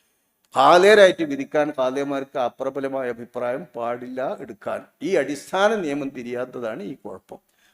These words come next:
വാസ്തവത്തിൽ ഈ സമീകരണത്തിൻ്റെ ഫലമാണിത്. എന്താ? ഗ-, സൗദിയത്തെ രണ്ട് ദിവസത്തിന് മാറ്റം വന്നാൽ നമ്മളാകെ കുഴങ്ങിപ്പോവും. വരുന്നോടത്ത് വരട്ടെ എന്ന് കണ്ടിട്ട് ആ രണ്ട് ദിവസം ഒപ്പിച്ചാൻ വേണ്ടിയാണ് ഒപ്പിച്ചത്. ഈ സമീകരണം അപ്പാ ചെയ്ത് ക്രിസ്താബ്ദമായിട്ട് ഒപ്പിച്ചാൻ വേണ്ടിയിട്ടുള്ള സമീകരണം.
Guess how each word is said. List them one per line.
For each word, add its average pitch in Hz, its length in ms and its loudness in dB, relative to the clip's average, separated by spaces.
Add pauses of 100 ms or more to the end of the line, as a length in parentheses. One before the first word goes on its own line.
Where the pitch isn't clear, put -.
വാസ്തവത്തിൽ 180 680 0
ഈ 156 100 -4
സമീകരണത്തിൻ്റെ 131 880 -6
ഫലമാണിത്. 107 560 -14 (220)
എന്താ? 120 240 -4 (840)
ഗ-, 131 220 2
സൗദിയത്തെ 180 640 4
രണ്ട് 156 420 0
ദിവസത്തിന് 151 560 0
മാറ്റം 135 460 -4
വന്നാൽ 127 280 -4
നമ്മളാകെ 127 720 -4
കുഴങ്ങിപ്പോവും. 123 720 -6 (440)
വരുന്നോടത്ത് 143 560 -2
വരട്ടെ 135 300 -2
എന്ന് 135 160 -2
കണ്ടിട്ട് 117 300 -8
ആ 123 120 -2
രണ്ട് 120 280 -6
ദിവസം 120 320 -8
ഒപ്പിച്ചാൻ 120 480 -8
വേണ്ടിയാണ് 113 320 -10
ഒപ്പിച്ചത്. 110 380 -10
ഈ 139 100 -6
സമീകരണം 131 640 -6
അപ്പാ 147 220 -6
ചെയ്ത് 113 400 -10
ക്രിസ്താബ്ദമായിട്ട് 127 760 -6
ഒപ്പിച്ചാൻ 117 440 -10
വേണ്ടിയിട്ടുള്ള 104 380 -14
സമീകരണം. 90 640 -18